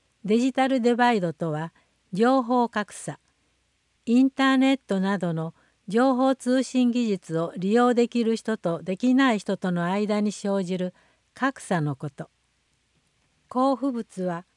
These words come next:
市役所からオンラインや郵送で送られます。受け取った人は、もっと便利に、もっと簡単に、自宅や外出先からスマホや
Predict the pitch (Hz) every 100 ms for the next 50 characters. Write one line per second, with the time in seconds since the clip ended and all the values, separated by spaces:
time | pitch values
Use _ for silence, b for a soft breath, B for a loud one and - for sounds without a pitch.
0 | _ - 247 269 277 - 202 - 175 170
1 | - _ _ 233 269 262 277 254 214 185
2 | 175 180 202 240 - 233 226 214 214 175
3 | 214 190 175 165 170 - - _ _ _
4 | _ _ _ _ _ _ _ _ 214 269
5 | 269 277 - 208 190 - 202 175 180 _
6 | _ _ 220 285 - 208 196 247 240 190
7 | 175 170 170 - 233 285 _ 202 185 196
8 | 214 220 208 202 196 202 b b b b
9 | - 185 269 269 - 254 202 175 202 240
10 | - 240 233 226 208 - 208 196 190 _
11 | _ _ - 220 269 254 277 220 196